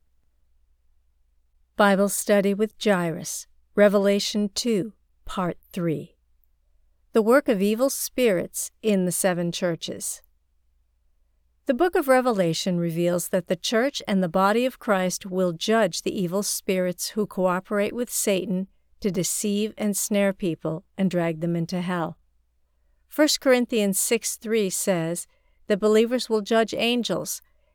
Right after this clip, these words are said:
and we will also execute God's judgment upon Satan. After the birth of the male child in chapter twelve, God eventually threw Satan in the lake of fire, Revelation twenty twelve.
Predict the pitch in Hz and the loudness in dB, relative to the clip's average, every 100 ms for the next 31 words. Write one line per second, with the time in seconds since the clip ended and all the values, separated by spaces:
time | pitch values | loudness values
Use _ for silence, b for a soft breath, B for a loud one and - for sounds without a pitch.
0 | - 220 254 254 - 233 269 - 226 208 | -2 4 6 4 2 0 0 -2 0 0
1 | 202 - 233 - 214 190 185 185 220 - | 0 -4 -8 -4 -4 -2 0 0 -2 -6
2 | - 214 202 180 180 185 - 190 190 - | 2 4 4 2 -2 -2 -2 -2 -2 -2
3 | 214 220 165 151 - _ _ _ _ _ | -2 -2 -6 -8 -12 _ _ _ _ _
4 | _ _ _ _ _ _ _ 240 285 302 | _ _ _ _ _ _ _ 0 0 2
5 | 269 196 208 214 226 175 185 185 202 254 | 2 4 6 4 2 0 0 2 2 2
6 | - - 170 165 170 170 - 185 - 170 | 0 0 2 0 0 -2 0 -2 -2 -6
7 | - 220 202 170 185 _ _ _ _ _ | -2 2 2 0 -4 _ _ _ _ _
8 | - 262 285 233 240 277 - 220 202 - | 0 4 6 6 4 2 0 0 -2 -2
9 | 262 262 - 269 262 180 175 - 190 185 | -4 -4 0 2 2 0 -4 -4 -2 -2
10 | 175 185 190 208 196 208 190 170 - - | 0 0 0 -2 -4 -2 0 0 -4 -12
11 | _ _ _ _ _ _ - 185 170 170 | _ _ _ _ _ _ -4 -2 0 -2
12 | 170 175 165 - 180 165 - 180 170 151 | -2 -4 -6 -4 -4 -4 -4 -4 -4 -6